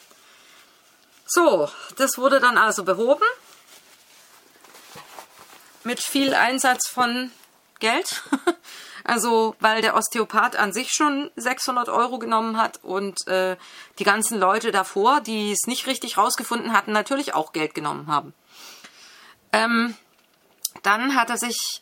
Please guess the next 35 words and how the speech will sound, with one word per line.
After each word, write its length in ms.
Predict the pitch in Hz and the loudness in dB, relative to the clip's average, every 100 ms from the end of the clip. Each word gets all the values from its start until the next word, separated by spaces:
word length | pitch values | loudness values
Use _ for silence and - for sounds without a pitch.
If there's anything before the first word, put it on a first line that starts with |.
| _ _ - - | _ _ -10 -4
zweitausendzehn 960 | 202 202 202 185 185 190 185 185 170 - _ _ _ _ - - 240 247 277 302 302 302 | -2 -2 0 0 0 -2 -4 -6 -8 -18 _ _ _ _ -8 -4 -2 0 2 2 -2 -4
hat 180 | - 202 | -2 0
er 40 | |
eine 160 | 185 180 | 0 0
Sehnengeschichte 760 | 220 233 311 294 285 269 - | 0 0 0 0 0 0 -6
gehabt. 460 | 240 247 233 - - - - | -6 0 0 -2 -6 -6 -6
Da 100 | - | -10
brauchte 340 | - 180 180 - | -2 0 0 -4
er 80 | |
dann 120 | - 170 | -4 -6
eine 100 | 170 | -6
Kortisonspritze. 960 | 190 170 165 208 262 - 262 - 262 262 - - - - - - - _ _ _ - | -4 -4 -2 -2 -4 -4 -6 -2 -4 -6 -18 -20 -20 -20 -20 -20 -20 _ _ _ -2
Ähm, 540 | 208 208 208 214 220 _ _ | 0 2 0 -2 -6 _ _
Ende 360 | - 190 294 359 | -4 0 2 0
zweitausend, 640 | 349 294 285 285 269 269 - _ _ _ _ _ _ _ _ | 0 0 2 0 -2 -4 -8 _ _ _ _ _ _ _ _
nee, 380 | 208 196 185 170 | -6 -2 -2 -4
mit, 220 | 214 269 - _ _ _ | -4 -4 -4 _ _ _
boah, 400 | - 190 170 151 | -6 -2 0 2
ich 160 | 156 - | 0 0
weiß 160 | 160 160 | -2 -2
es 60 | |
schon 140 | - 156 | -6 -6
gar 100 | 147 | -6
nicht 160 | 151 | -6
mehr. 160 | 151 147 | -6 -2
Also 220 | 185 208 - - - | 0 0 -2 -12 -6
doch 140 | - 226 | -2 0
Mitte 280 | 233 269 302 | 0 0 0
zweitausendzehn 720 | - 262 254 240 226 247 247 | 2 2 2 -2 -2 -4 -4
fing 180 | - 240 | -4 -2
er 80 | |
dann 140 | 226 208 | -2 0
an, 200 | - 220 | 0 -2
immer 200 | 214 220 | -2 0
so 360 | - 202 196 | 0 0 0